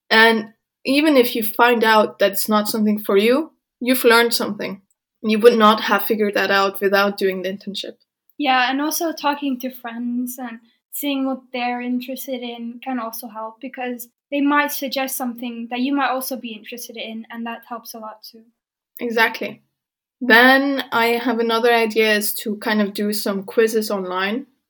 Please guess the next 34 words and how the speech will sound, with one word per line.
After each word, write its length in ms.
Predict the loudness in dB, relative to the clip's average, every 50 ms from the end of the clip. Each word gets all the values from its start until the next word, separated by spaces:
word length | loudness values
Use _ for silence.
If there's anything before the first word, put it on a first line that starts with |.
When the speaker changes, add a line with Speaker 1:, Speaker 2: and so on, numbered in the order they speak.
| _ _ _
Speaker 1:
because 400 | -2 -2 0 0 -2 0 0 0
it 120 | -2 -2
can 240 | 0 0 0 0 0
kind 240 | 0 -2 -2 -2 -2
of 120 | -2 -2
narrow 380 | 0 2 2 4 4 2 0 2
down 380 | 2 0 2 2 2 2 2
the 100 | 0 0
fields 540 | -2 -4 -2 0 0 0 0 -2 -6 -6 -8
you 80 | -8 -6
might 300 | -6 -4 -4 -6 -6 -4
be 100 | -4 -4
interested 540 | -4 -6 -8 -10 -10 -8 -8 -8 -8 -6 -6
in. 260 | -6 -8 -8 -14 _ _ _ _ _ _
And 160 | -4 -2 -2
here 280 | 0 2 4 6 6 6
I 160 | 8 8 8
also 600 | 8 8 6 2 0 2 2 2 2 0 -2 -6 _ _
will 160 | 0 0 0
talk 320 | 2 6 6 6 6 6
about 360 | 4 6 6 6 6 6 2
something 380 | 0 -2 -2 -2 -2 -2 0 0
else. 460 | 2 2 2 0 -4 -6 -12 -12 -16 _ _ _ _
But 200 | 4 4 4 4
before 320 | -2 0 4 4 4 4
we 120 | 4 0 2
dive 320 | 4 6 6 6 6 4
into 280 | 2 0 0 -2 -2 0
that, 360 | 0 0 0 0 -4 -4 -8 -10 -10 -12 -16 _ _ _
there's 320 | 4 6 6 8 6 6 6
also 640 | 6 6 6 4 2 4 4 4 4 2 0 -2 -2 0
the 240 | 2 2 2 2 4
option 420 | 4 4 4 4 0 0 0 0
of, 320 | 0 0 0 0 -2 -4